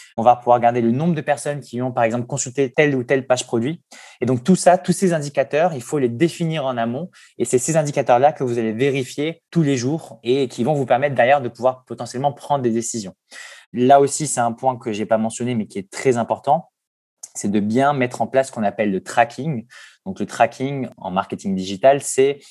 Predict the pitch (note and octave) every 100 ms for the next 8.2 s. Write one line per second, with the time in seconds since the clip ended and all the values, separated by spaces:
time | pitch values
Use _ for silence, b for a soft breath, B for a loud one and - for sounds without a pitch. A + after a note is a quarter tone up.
0 | B B G#2+ B2 C3 C#3 D3 A#2 G#2 G#2
1 | G#2 A#2 A#2+ C3 B2+ - B2+ B2 b b
2 | - A#2 C3 B2 G#2+ G2 F#2+ F#2+ - -
3 | B2 - B2+ A#2 G#2+ - G#2 C#3 C#3 -
4 | - B2+ G#2+ G#2 A2+ A#2+ A#2+ - A#2+ G#2
5 | A#2+ A#2+ B2 B2+ A#2+ A2+ G#2 G2+ - B2
6 | B2+ B B B G2 - A2 A2 A#2+ C3+
7 | - A2 G#2+ G2+ G#2 - F#2+ - B2 B2+
8 | A#2 G2